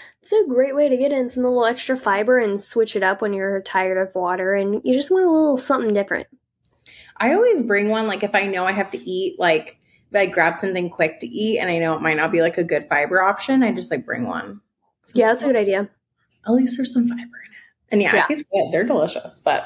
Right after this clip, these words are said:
Speaker 1: Mm-hmm.
Speaker 2: hopefully I'll get more.
Speaker 1: Yeah. <laughs>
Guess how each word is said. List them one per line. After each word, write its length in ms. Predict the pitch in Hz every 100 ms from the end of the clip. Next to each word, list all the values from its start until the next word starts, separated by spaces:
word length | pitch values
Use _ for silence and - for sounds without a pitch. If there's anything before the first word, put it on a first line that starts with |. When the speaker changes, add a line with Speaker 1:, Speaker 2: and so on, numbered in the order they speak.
| -
Speaker 1:
Mm-hmm. 200 | 220 247 - - - 233 240 - - _ _ _ _
Speaker 2:
hopefully 200 | - 233
I'll 40 | 202
get 140 | -
more. 200 | - 208 - _ - - -
Speaker 1:
Yeah. 240 | - 226 202 - _
<laughs> 140 | -